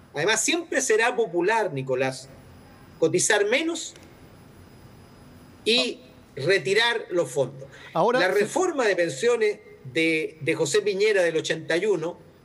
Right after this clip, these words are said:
Speaker 1: fue popular porque disminuyó la cotización de un veinte a la mitad, a diez por ciento, claro, con la promesa de que habría mejores,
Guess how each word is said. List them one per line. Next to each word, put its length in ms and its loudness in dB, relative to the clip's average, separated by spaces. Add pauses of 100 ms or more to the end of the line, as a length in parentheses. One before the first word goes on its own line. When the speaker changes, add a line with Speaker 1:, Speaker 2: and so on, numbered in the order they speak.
Speaker 1:
fue 200 -2
popular 600 0 (480)
porque 640 2
disminuyó 680 0
la 140 0
cotización 640 0
de 80 2
un 140 -2
veinte 720 -2
a 100 0
la 140 2
mitad, 400 0 (320)
a 80 -4
diez 200 0
por 200 -2
ciento, 540 -4 (540)
claro, 300 4
con 140 2
la 100 0
promesa 420 2
de 120 2
que 80 2
habría 300 2
mejores, 480 -2